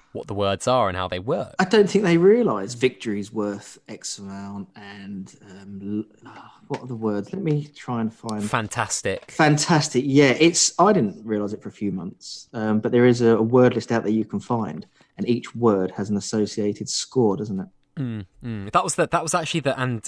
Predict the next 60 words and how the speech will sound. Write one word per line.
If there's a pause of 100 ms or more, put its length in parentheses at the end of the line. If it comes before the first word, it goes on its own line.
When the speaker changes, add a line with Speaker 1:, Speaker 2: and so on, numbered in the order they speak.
Speaker 1:
I
don't
blame
people
for
not
knowing
it,
because
that
was
the
hardest
thing
when
I
created
my
updated
beginner's
guide.
It
was
the
hardest
thing
to, (340)
to
do.
I
mean,
I,
I
took
a,
it
was
a
few
takes
for
me
to
really (100)
Speaker 2:
Mm. (120)
Speaker 1:
say
it
in
words
that
made
sense
to
everyone,
if
that
makes
sense.
Speaker 2:
Yeah.
Speaker 1:
So,